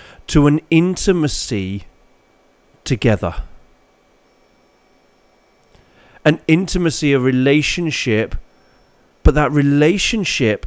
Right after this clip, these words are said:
is with one another. They are so close to one another that they become family. And within becoming family, they become so close that they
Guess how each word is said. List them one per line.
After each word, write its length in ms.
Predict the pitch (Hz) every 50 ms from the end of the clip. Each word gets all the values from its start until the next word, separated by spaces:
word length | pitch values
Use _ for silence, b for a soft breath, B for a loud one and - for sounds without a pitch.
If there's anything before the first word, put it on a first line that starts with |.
| - -
is 200 | 151 139 120 123
with 200 | 131 135 117 113
one 240 | 113 127 131 131 127
another. 640 | 120 120 120 131 156 180 196 170 139 101 98 101 B B B B B B B -
They 120 | 143 135
are 100 | 139 139
so 280 | - - - 165 151 135
close 580 | - - - - 170 180 202 220 208 - -
to 120 | - - 190
one 240 | 165 156 143 135 131
another 500 | 127 123 120 120 113 107 107 120 117 B B B B B B
that 320 | - 135 143 151 - 156 127
they 260 | 139 139 139 139 135
become 680 | 139 - - 143 127 - - - - 143 135 131 131
family. 920 | 117 - - - - - 160 165 175 180 175 165 135 104 98 92 95 - - - - _ _ _ _ _ _ _ _ _ _ _ _ _ _ _ _ _ _ _ _ _ _ _ _ _ _ _ _ _ - _ _ _
And 100 | 131 135
within 260 | 143 143 143 156 151 147
becoming 400 | 143 - - - 139 135 131 120
family, 800 | - - - - - 151 165 175 180 185 180 180 185 185 180 - b b b b b b b b b _ _ _ _ _ _
they 140 | - 151 151
become 360 | - 143 - - 147 143 139
so 240 | - - 151 143 135
close 480 | - - - 151 143 143 131 - - -
that 200 | 160 - - 147
they 240 | 151 147 143 123